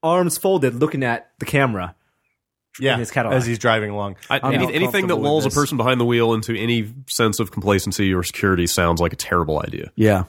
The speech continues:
Speaker 2: Yeah, but you're not a driver, you
Speaker 1: Well,
Speaker 2: know.
Speaker 1: we have
Speaker 3: I used
Speaker 1: law-
Speaker 3: to be. I mean,
Speaker 1: so,
Speaker 2: Okay.
Speaker 1: so Nevada is the
Speaker 3: Will be again.
Speaker 1: only state right now with laws regulating autonomous cars. And, uh, the
Speaker 2: Nevada?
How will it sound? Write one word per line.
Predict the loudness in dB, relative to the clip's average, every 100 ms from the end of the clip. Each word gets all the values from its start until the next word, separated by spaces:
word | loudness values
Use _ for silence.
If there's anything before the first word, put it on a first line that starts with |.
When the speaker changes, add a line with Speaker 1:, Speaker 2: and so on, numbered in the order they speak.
| -4
Speaker 2:
Yeah, | 0 2
but | 2
you're | 0 2
not | 2
a | 2
driver, | 0 0 0 -2
you | -4 0
Speaker 1:
Well, | 2 4
Speaker 2:
know. | 2 2
Speaker 1:
we | 2
have |
Speaker 3:
I | 2
used | 2
Speaker 1:
law- | 2
Speaker 3:
to | 0
be. | -2 -2
I | -4
mean, | -4 -2 0
Speaker 1:
so, | 0
Speaker 2:
Okay. | 0
Speaker 1:
so | 0
Nevada | 0 2 2 2
is | 0
the |
Speaker 3:
Will | 2
be |
again. | 2
Speaker 1:
only | 2 0
state | -2 0 2
right | 0 0
now | 2 2
with | 2 0 -2
laws | 0 2 4 2 -4 -12 -20 -2
regulating | 0 2 2 2 2 0 -2 -6
autonomous | -6 -4 -2 -4
cars. | -4 -6 -6 -8 -12 -14 -20 -20 _
And, | -2 0 0 -2 -4 -6
uh, | -6 -4 -2
the | 0
Speaker 2:
Nevada? | 4 4 2